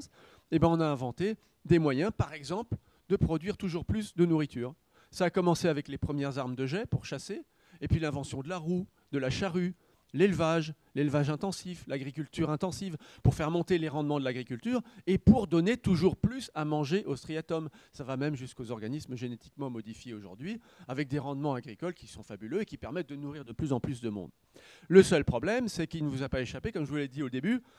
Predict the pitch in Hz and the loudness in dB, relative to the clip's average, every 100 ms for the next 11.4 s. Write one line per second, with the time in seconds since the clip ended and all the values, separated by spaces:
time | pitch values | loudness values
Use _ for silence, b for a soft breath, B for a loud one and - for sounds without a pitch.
0 | B - 156 185 170 - 147 185 214 160 | B -6 -2 2 2 2 2 4 6 6
1 | 160 208 220 196 208 - 175 139 147 220 | 6 6 6 4 0 -2 -2 2 6 6
2 | - 117 143 147 156 - 135 - _ b | 4 0 -2 0 -2 0 0 -4 _ b
3 | b 151 175 226 269 - 160 151 139 233 | b 6 8 8 6 4 8 10 10 6
4 | - 156 226 180 196 147 151 147 247 B | 4 2 2 4 4 6 6 4 2 B
5 | 202 135 147 160 - 180 180 - 175 - | -4 2 4 4 2 0 0 0 -4 -6
6 | - 139 190 165 123 - 113 120 - B | -10 -2 2 2 2 -2 -6 -6 -10 B
7 | B B 151 160 226 220 208 170 170 170 | B B 4 10 12 12 10 4 0 2
8 | 151 b b - 143 151 151 160 139 b | 2 b b -6 0 2 6 6 4 b
9 | b - 151 160 151 147 151 135 - 139 | b 4 6 8 6 6 4 4 0 -4
10 | - 147 135 - 123 131 127 127 131 127 | -2 -2 -2 -2 0 2 2 0 -2 -4
11 | 117 208 262 | -2 -2 -2